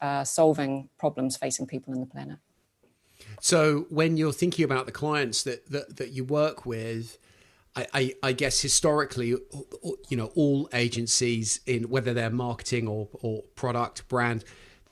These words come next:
Speaker 2: they've historically always had some kind of conflicts. You know, do you work with the tobacco industry? Do you work with certain industry, gambling industries, and so on? From, from what you're saying, I guess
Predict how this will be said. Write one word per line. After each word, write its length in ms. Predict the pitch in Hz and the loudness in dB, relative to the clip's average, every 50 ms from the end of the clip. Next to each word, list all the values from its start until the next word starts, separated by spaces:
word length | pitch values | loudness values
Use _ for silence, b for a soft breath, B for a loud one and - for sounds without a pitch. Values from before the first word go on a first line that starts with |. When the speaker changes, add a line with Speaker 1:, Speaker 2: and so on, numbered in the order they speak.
| _ _ | _ _
Speaker 2:
they've 160 | - 135 127 | -2 0 2
historically 580 | 131 143 131 - - 165 143 143 - - 131 127 | 2 4 4 6 6 6 6 6 4 2 4 6
always 440 | 131 135 135 127 123 113 113 110 - | 8 8 8 6 4 4 2 0 0
had 280 | 110 139 139 127 113 | 0 2 0 0 0
some 320 | - - - 131 131 131 127 | 0 0 2 2 2 0 0
kind 240 | - 117 113 110 110 | -2 -2 -4 -4 -4
of 80 | 107 | -4
conflicts. 500 | - - 123 123 117 - 117 - - - | -4 -4 -4 -4 -4 -6 -8 -8 -4 -4
You 60 | 131 | -2
know, 100 | 120 110 | -2 -2
do 140 | 110 - 120 | -4 -4 -4
you 100 | 120 117 | -2 -2
work 200 | 120 120 113 - | 0 -2 -2 -4
with 120 | - 110 107 | -6 -10 -8
the 40 | |
tobacco 460 | - 120 - 120 117 117 - - 120 113 | -8 -8 -6 -4 -6 -4 -4 -4 -4 -2
industry? 520 | 113 110 113 110 - - 123 117 113 113 | -2 -4 -4 -4 -4 -4 -4 -4 -4 -6
Do 120 | 110 113 | -6 -6
you 100 | 113 113 | -6 -4
work 260 | 110 113 113 110 - - | -4 -4 -4 -4 -6 -6
with 80 | 110 | -8
certain 340 | - - 120 117 113 113 110 | -6 -4 -4 -4 -4 -6 -6
industry, 400 | 110 113 110 117 113 - 117 113 | -6 -6 -6 -6 -4 -4 -4 -2
gambling 500 | 110 127 120 120 117 113 117 113 110 113 | 0 0 0 0 0 0 0 0 -2 -2
industries, 440 | 113 110 113 - - 113 117 110 113 | -2 -2 -4 -4 -4 -4 -4 -4 -4
and 100 | 117 110 | -2 -2
so 220 | - 135 120 113 | 0 0 0 0
on? 140 | 113 110 104 B B B B B B B B B B B B B B B B B B B B B B B B B B | -2 -4 -6 B B B B B B B B B B B B B B B B B B B B B B B B B B
From, 260 | - 160 151 147 147 | -2 0 2 2 0
from 200 | - - 143 139 | 0 -2 0 0
what 140 | 143 135 131 | 0 0 0
you're 80 | 127 | 0
saying, 540 | 123 - 156 139 127 120 120 120 123 123 113 - _ _ _ _ _ _ _ _ - | 2 2 2 2 0 0 0 0 0 -2 -4 -8 _ _ _ _ _ _ _ _ -4
I 100 | 117 127 | -4 0
guess 480 | 120 131 120 117 - - - - - | 0 2 2 2 2 2 2 2 0